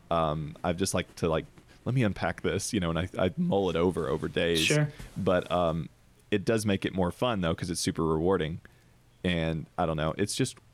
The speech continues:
Speaker 1: cool. Like, TikTok is very low effort, high reward, I've noticed.
Speaker 2: Yeah.
Speaker 1: And that's why it's so addictive.
Speaker 2: It's crazy that it makes you feel like you're doing something interesting. I think for me, I'm like,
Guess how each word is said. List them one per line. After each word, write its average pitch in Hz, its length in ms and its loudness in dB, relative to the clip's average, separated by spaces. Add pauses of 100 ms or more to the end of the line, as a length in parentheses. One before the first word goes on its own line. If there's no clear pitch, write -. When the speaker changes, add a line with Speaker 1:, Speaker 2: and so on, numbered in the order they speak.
Speaker 1:
cool. 78 400 -2 (160)
Like, 85 140 -4
TikTok 110 400 -2
is 98 80 2
very 90 240 2
low 82 260 2
effort, - 480 0 (260)
high 90 240 -2
reward, 78 580 -2 (260)
I've 85 80 -2
noticed. 67 540 -4 (380)
Speaker 2:
Yeah. - 240 4
Speaker 1:
And 147 60 0
that's 87 200 0
why 80 140 0
it's - 100 -6
so 50 120 -2
addictive. 73 420 -4 (120)
Speaker 2:
It's 170 180 0
crazy 185 340 2
that 180 140 4
it 160 60 2
makes 147 240 2
you 156 60 4
feel 143 280 4
like 131 320 2 (880)
you're 143 160 4
doing 131 320 4
something 139 360 2
interesting. 147 500 0 (300)
I 156 80 2
think 185 240 0
for 170 160 2
me, 143 320 4
I'm 143 180 4
like, 131 300 2